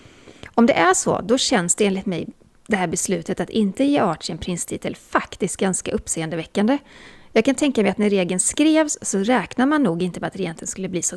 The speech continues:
gammal att hon skulle få uppleva födseln av barnbarnsbarn. Och inom relativt kort tid så kommer ju Archie troligen att vara barnbarn till regenten. Och då har han väl,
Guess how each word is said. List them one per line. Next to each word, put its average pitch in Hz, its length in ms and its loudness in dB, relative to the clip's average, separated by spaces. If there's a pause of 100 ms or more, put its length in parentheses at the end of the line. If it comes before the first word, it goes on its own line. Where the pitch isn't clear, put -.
(100)
gammal 240 640 0
att - 120 -8
hon 185 80 -2
skulle 185 160 -6
få - 100 -10
uppleva 160 420 -4
födseln - 500 -6
av 156 160 -4 (280)
barnbarnsbarn. 180 1200 0 (600)
Och - 160 0
inom 254 480 4
relativt 214 420 0
kort - 260 -8
tid - 140 -6
så 196 100 -2
kommer 196 360 0
ju 320 80 0
Archie 170 260 0
troligen 165 340 -2
att 160 100 -6
vara 202 400 0
barnbarn 170 460 0
till 160 260 -6
regenten. - 720 -8 (420)
Och 285 120 4
då 214 180 4
har 202 260 2
han 208 180 0
väl, 214 160 0